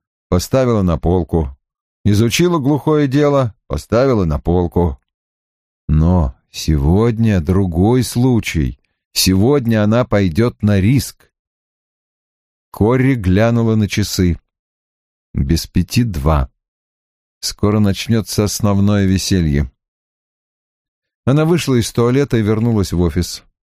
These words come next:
Остановилась возле своего стола, взяла стопку папок и зашагала между боксами в сторону конференц-зала «Б».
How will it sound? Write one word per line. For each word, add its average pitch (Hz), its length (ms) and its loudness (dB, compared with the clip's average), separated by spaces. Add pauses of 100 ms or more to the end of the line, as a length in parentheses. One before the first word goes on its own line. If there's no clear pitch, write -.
(360)
Остановилась 123 720 0
возле 98 320 0
своего 95 420 0
стола, 107 580 0 (460)
взяла 101 640 2
стопку - 520 -4
папок - 560 -4 (360)
и 101 100 2
зашагала 95 760 0
между 101 460 0
боксами 107 560 0
в - 80 -6
сторону 110 520 0
конференц-зала 98 1500 0
«Б». 78 400 -2